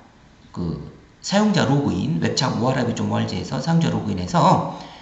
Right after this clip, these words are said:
거기에서 평가를 등록을 했을 겁니다. 그러면 평가 모드, 여기에서 평가 제목들이 쫙 떠요.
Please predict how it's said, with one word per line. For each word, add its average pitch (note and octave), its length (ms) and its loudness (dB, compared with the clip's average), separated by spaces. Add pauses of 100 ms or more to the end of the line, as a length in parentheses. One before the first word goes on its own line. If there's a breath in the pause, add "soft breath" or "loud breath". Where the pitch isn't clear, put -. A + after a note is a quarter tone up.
(300 loud breath)
거기에서 G2+ 800 -4 (360)
평가를 G#3+ 760 0 (200)
등록을 G3 380 8
했을 - 220 -2
겁니다. E2+ 420 -6 (320 loud breath)
그러면 B2 720 -2
평가 A3 300 4
모드, - 240 0 (500)
여기에서 D3 720 -4 (340 loud breath)
평가 A3+ 460 2
제목들이 C3+ 500 -2
쫙 - 260 -4
떠요. - 360 -4